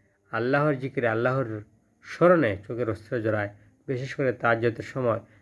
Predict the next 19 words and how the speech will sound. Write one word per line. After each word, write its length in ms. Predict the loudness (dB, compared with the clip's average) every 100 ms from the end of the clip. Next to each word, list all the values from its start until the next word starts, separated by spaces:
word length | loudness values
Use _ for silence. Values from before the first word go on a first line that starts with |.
| _ -2
যারা 120 | 0
নামাজ 400 | 4 4 4 2
পড়ে, 260 | -2 0 -2 -6 -20 _ _ -8
আল্লাহকে 500 | -2 0 0 0 -4
স্মরণ 300 | -2 -2 0
করে, 160 | 4
আল্লাহর 260 | 4 4 0
তসবিহ 340 | -2 -6 -6
তাহলিল 220 | -4 -4 -2
পাঠ 240 | -4 -2
করে, 260 | 0 0 -2 -10 _ _ _ -12 -8
চোখের 260 | -4 -2 -2
পানি 300 | 0 0 2
ঝরিয়ে 440 | 4 4 2 -2 -16 _ -6
আল্লাহ 220 | -4 -4
তাআলার 220 | -4 -6
কাছে 240 | -8 -10
কান্নাকাটি 540 | -12 -6 -4 -2 -4 -6
করে, 260 | -4 -4